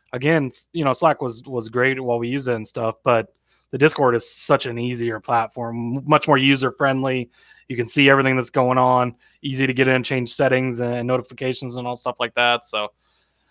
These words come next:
yeah, it's, uh, if you, if you're not over there yet, definitely need to slide in and then start chatting it up with us. And again, not just Nas-, there's a nascar channel, yes, but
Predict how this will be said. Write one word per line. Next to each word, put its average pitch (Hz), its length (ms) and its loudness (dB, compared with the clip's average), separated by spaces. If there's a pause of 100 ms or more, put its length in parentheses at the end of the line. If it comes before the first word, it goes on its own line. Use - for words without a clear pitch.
(100)
yeah, 95 200 -4
it's, 110 320 -8
uh, 113 280 0 (180)
if 110 140 -18
you, 131 120 -4
if - 120 -16
you're 139 80 -4
not 135 120 4
over 131 140 0
there 120 140 2
yet, 120 280 0 (220)
definitely 117 260 -4
need 110 140 -8
to - 20 -16
slide 113 280 -2
in 113 200 -6
and 107 140 -4
then 107 420 -10
start 113 260 -2
chatting 113 240 2
it 113 40 0
up 113 140 0
with 104 120 -6
us. 107 180 -6
And 120 80 -6
again, 151 340 4 (420)
not 151 200 4
just 127 120 -4
Nas-, 143 280 2
there's 127 160 0
a 120 40 0
nascar 123 380 2
channel, 117 240 -4
yes, 123 320 4
but 104 220 -4